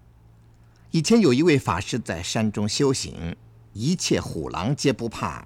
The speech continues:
如同一家人一般。人问法师：“你是不是有神通啊？”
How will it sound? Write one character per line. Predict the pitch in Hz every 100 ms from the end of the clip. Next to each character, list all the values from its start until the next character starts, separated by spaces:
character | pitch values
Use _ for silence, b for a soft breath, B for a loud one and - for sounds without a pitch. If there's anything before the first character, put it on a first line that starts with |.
| -
如 | 104
同 | - 98
一 | 101 78
家 | - 107
人 | 85 76
一 | 71
般。 | 90 - - _ _ _ - - - - - b b b b b
人 | - 165
问 | 233 180
法 | 135 107
师 | - 139 135 127 170
：“你 | 127
是 | -
不 | 190
是 | 180 185
有 | 90
神 | - 98 90
通 | 120 139
啊？” | 131 -